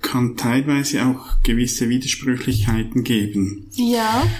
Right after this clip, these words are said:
Speaker 1: Der Günther Hallstein hat ja ein Beispiel verschiedentlich schon, schon, äh, beschrieben, so,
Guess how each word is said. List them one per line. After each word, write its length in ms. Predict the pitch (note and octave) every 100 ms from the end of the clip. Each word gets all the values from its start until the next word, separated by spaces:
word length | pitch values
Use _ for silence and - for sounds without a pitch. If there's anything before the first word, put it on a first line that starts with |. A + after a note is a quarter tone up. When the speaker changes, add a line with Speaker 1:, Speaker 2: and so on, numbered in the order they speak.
| -
Speaker 1:
Der 80 | B2
Günther 380 | C3+ C3+ C#3 B2+
Hallstein 600 | A#2+ D3 - D3+ C#3+ C#3+
hat 220 | C3 -
ja 140 | C3 B2
ein 180 | B2+
Beispiel 500 | B2 B2 C#3 - C#3
verschiedentlich 720 | C3 B2+ C3+ C#3+ D3 C#3+ C3
schon, 480 | C#3 C3 B2+ - -
schon, 300 | - B2+ A#2
äh, 260 | A#2 A2+ A2
beschrieben, 600 | A#2+ - A#2 B2+ C3+ C3+
so, 460 | B2+ C3+ B2 A#2+